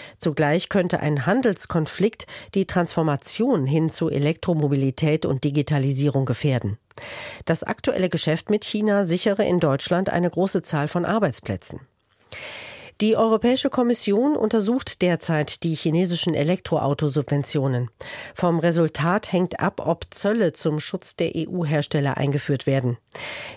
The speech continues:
Der chinesische Anteil am Eurome-,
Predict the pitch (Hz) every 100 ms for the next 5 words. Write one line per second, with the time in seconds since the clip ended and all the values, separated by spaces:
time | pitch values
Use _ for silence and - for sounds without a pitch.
0 | - 175 180 170 196 233 262 262 220 -
1 | 185 196 185 165 - 151 156 151 147 151
2 | 156 165